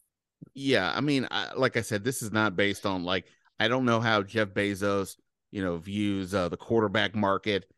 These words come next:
I don't know what he would do with, uh, Ron Rivera. I, you know, I don't know if he, uh, is the kind of guy that wants to trade all his picks to do what the Rams did. I don't know, but in general,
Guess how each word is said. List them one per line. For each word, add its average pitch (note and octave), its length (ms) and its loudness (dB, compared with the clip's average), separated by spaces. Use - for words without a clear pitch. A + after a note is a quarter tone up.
I G#2+ 100 4
don't A2 160 4
know G#2+ 140 6
what G#2 240 4
he A2+ 80 0
would G2 200 -4
do G#2 180 2
with, G2 220 -2
uh, F#2+ 200 2
Ron G2+ 320 2
Rivera. G2+ 760 2
I, F#2+ 220 -2
you G2+ 80 -4
know, E2 120 -6
I G2+ 160 0
don't G#2+ 140 0
know G#2 120 2
if F#2 80 -2
he, G2+ 300 -2
uh, F2+ 120 2
is G2+ 60 -10
the G#2+ 60 -8
kind A2+ 180 2
of F#2+ 60 -2
guy G2+ 100 4
that G#2 80 2
wants G#2 200 0
to G#2 60 -10
trade G#2 240 0
all G2 200 2
his G2+ 100 -2
picks - 500 -4
to G2 60 -8
do A2 140 -2
what G#2 80 -2
the F#2+ 80 -4
Rams G#2 380 0
did. G#2 260 2
I G2 140 2
don't G#2 120 2
know, F#2 200 2
but A2+ 320 2
in D#3+ 180 0
general, A2+ 640 2